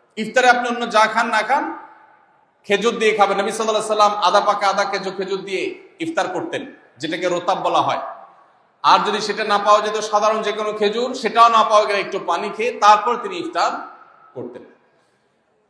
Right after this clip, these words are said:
আমরা ইফতারে সাহ-, ইফতারে খেজুর খেতে হয় সুন্নাহ, এটা আমরা জানি,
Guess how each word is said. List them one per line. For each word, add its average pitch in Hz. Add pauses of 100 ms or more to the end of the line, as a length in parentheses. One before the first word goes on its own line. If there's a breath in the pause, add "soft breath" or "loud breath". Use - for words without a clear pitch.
(120)
আমরা 233
ইফতারে 247
সাহ-, 226 (640)
ইফতারে 240
খেজুর 240
খেতে 226
হয় 202
সুন্নাহ, 240
এটা 202
আমরা 214
জানি, 196